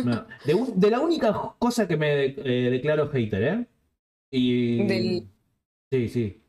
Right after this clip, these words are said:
Speaker 1: O sea, en otras cosas no soy hater. En nada soy hater.
Speaker 2: Es verdad,
Speaker 1: Eh,
Speaker 2: igual.
Speaker 1: el pensamiento mágico es lo único que me altera un poco la psiquis y después me calmo.
Speaker 2: <laughs>
Speaker 1: En fin.
Speaker 2: Eh,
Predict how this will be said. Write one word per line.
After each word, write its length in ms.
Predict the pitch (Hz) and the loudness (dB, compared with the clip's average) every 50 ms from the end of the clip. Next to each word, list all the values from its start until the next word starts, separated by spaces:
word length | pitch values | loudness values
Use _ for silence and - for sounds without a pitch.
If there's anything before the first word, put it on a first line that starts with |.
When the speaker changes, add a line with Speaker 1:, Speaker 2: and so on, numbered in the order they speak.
| _ _ _ _ _ _ _ _ _ | _ _ _ _ _ _ _ _ _
Speaker 1:
O 40 | 107 | -10
sea, 180 | - - 110 117 | -6 -4 -4 -2
en 80 | 143 | 0
otras 180 | 190 202 180 - | 0 -2 -2 -2
cosas 220 | - 185 185 170 | -2 -2 -2 -2
no 60 | 160 | -4
soy 160 | 143 - 117 - | -2 -4 -6 -4
hater. 420 | - 107 98 - - 90 90 - _ _ _ | -4 -6 -6 -6 -8 -12 -12 -12 _ _ _
En 160 | 110 113 123 | -6 -4 -2
nada 280 | 143 160 151 127 104 95 | 0 0 0 0 -2 -4
soy 140 | - 110 | -6 -8
hater. 380 | 95 - 98 90 90 - 85 82 _ _ _ _ _ _ _ _ _ _ _ _ _ _ _ _ _ _ _ _ _ _ _ _ _ _ | -8 -8 -10 -10 -10 -10 -14 -16 _ _ _ _ _ _ _ _ _ _ _ _ _ _ _ _ _ _ _ _ _ _ _ _ _ _
Speaker 2:
Es 140 | 139 135 139 | 0 2 2
verdad, 260 | 135 135 131 131 123 | 4 4 2 2 2
Speaker 1:
Eh, 40 | 120 | 2
Speaker 2:
igual. 140 | 117 117 117 | 2 2 0
Speaker 1:
el 320 | 117 117 120 120 127 131 | 0 0 0 0 0 0
pensamiento 520 | - 156 151 - 170 185 208 220 214 208 | 0 0 0 0 2 2 2 2 2 2
mágico 340 | 202 214 196 220 208 202 180 | 2 2 2 2 2 2 2
es 60 | 175 | 2
lo 120 | 165 165 165 | 2 2 2
único 280 | 175 190 196 190 170 | 2 2 2 2 2
que 80 | 147 135 | 0 0
me 100 | 131 123 | 2 0
altera 300 | 123 123 123 147 151 151 | 0 0 0 0 0 0
un 100 | 147 147 | 0 0
poco 180 | 147 147 147 139 | 0 0 0 0
la 120 | 131 - | 0 -2
psiquis 560 | - - 143 143 135 123 123 123 - - - - | -2 -6 -6 -2 -2 -2 -2 -2 -6 -12 -10 -6
y 140 | 127 110 | -2 -2
después 420 | 104 98 - - 143 151 147 - - | -2 -2 0 -2 -2 -2 -2 -6 -4
me 160 | 120 117 110 | -2 -2 -2
calmo. 260 | - 87 82 78 80 _ _ _ _ _ _ _ _ _ _ _ _ _ _ _ _ _ _ _ _ _ _ _ _ _ | -2 -6 -8 -10 -14 _ _ _ _ _ _ _ _ _ _ _ _ _ _ _ _ _ _ _ _ _ _ _ _ _
Speaker 2:
<laughs> 1600 | 269 - - _ _ - - 214 - - 208 208 202 - 208 - - 202 - - 214 214 - - - 214 - - - - 254 185 - - _ _ _ _ _ _ - 339 330 294 - - - _ _ | -8 -8 -8 _ _ -12 -12 -12 -6 -4 -4 -4 -2 -4 -4 -4 -4 -10 -6 -6 -8 -8 -6 -4 -4 -4 -4 -4 -6 -6 -6 -6 -6 -10 _ _ _ _ _ _ -12 -10 -10 -10 -12 -18 -20 _ _
Speaker 1:
En 140 | 147 151 156 | -2 0 2
fin. 100 | 240 - | 2 2
Speaker 2:
Eh, 340 | 147 139 127 208 208 208 | 2 2 2 2 0 0